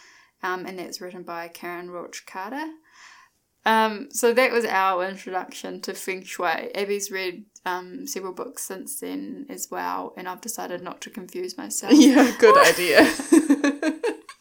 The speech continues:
Speaker 1: I, I've, I need to read this book, like, several more times to even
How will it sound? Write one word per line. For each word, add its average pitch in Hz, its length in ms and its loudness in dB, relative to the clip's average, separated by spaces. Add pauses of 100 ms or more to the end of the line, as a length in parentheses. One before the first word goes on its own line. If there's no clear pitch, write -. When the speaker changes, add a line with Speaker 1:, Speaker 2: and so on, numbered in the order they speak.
(640)
Speaker 1:
I, 240 200 2
I've, 233 280 0
I 226 120 0
need 240 120 0
to 247 60 -2
read 220 220 -4
this 208 160 -8
book, - 280 -6
like, 180 180 -6
several 190 420 -6
more 180 200 -12
times 180 440 -10
to 180 320 -10
even 180 420 -16